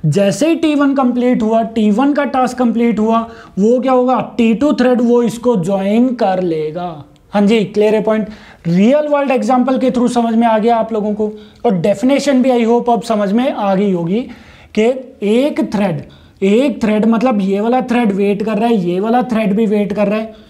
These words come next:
ये वाला thread किसका wait कर रहा है? इस thread के complete होने का। ये वाला thread किसका wait कर रहा है? इस thread के complete होने का। Clear है point? जैसे ही ये complete होगा, ये इसको ज्वाइन कर लेगा,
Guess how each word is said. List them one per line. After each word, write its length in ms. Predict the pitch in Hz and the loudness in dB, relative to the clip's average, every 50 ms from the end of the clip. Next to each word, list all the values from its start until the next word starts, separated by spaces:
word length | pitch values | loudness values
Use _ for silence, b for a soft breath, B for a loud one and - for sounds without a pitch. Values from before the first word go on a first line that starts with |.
| B B B B B - | B B B B B 0
ये 200 | 160 156 202 214 | 2 2 4 2
वाला 200 | 233 254 269 277 262 | 2 2 0 0 0
thread 260 | 269 254 262 247 240 | 2 2 2 2 2
किसका 260 | 240 262 - - 269 | 0 -2 0 0 -2
wait 280 | 247 262 262 254 208 254 | 0 0 0 0 0 0
कर 140 | 247 254 247 | 0 0 0
रहा 100 | 269 294 | 0 0
है? 180 | 320 311 - - | 0 -2 -2 -2
इस 200 | 294 285 277 - - | -2 -2 -2 0 -2
thread 240 | 240 233 214 185 - | 0 0 0 0 0
के 100 | 277 285 | 0 0
complete 460 | 277 294 254 240 - 247 254 247 247 | 0 2 0 0 2 2 2 2 2
होने 200 | 220 196 170 160 | 0 -2 -2 -4
का। 120 | 147 151 143 b b b b b b - | -8 -10 -14 b b b b b b -2
ये 240 | 165 160 185 202 208 | 0 2 4 4 4
वाला 200 | 226 247 262 285 - | 4 2 2 0 0
thread 300 | 277 254 262 269 220 214 | 0 0 0 0 0 0
किसका 240 | 269 - - 285 277 | -2 -2 0 -2 0
wait 260 | 269 269 262 220 240 | 0 0 0 0 0
कर 120 | 254 269 | -2 0
रहा 100 | 269 294 | 0 -2
है? 180 | 311 - - - - | -2 -4 -6 -4 -4
इस 220 | 330 - - - 254 | -4 -4 -2 -2 -2
thread 280 | 247 233 226 196 240 - | -2 0 0 0 0 0
के 120 | 269 294 | -2 -2
complete 520 | - - 277 254 247 269 262 277 262 202 | 0 0 0 2 2 2 0 0 0 0
होने 220 | 240 202 175 165 151 | 0 -2 -4 -6 -10
का। 120 | 147 147 - - _ _ _ _ - | -12 -16 -18 -20 _ _ _ _ -4
Clear 200 | 226 220 226 233 | 0 2 2 2
है 80 | 233 233 | 2 2
point? 280 | 240 240 240 226 220 B B B B B B B | 2 2 0 0 -2 B B B B B B B
जैसे 320 | 160 151 202 196 190 - 269 | -2 0 0 0 2 2 0
ही 80 | 285 | 2
ये 100 | 294 294 | 2 0
complete 400 | - 277 269 247 254 277 277 208 | 0 0 0 0 0 0 0 0
होगा, 160 | 269 262 285 285 | 0 0 2 0
ये 260 | 240 190 196 262 269 | 0 0 0 2 0
इसको 300 | 254 - - - 214 196 | 0 0 -2 -2 -2 -2
ज्वाइन 260 | 170 202 196 202 202 | 0 0 0 -2 -2
कर 160 | 196 202 196 | -2 -2 -2
लेगा, 260 | 202 202 202 214 226 | -2 -2 -2 -4 -4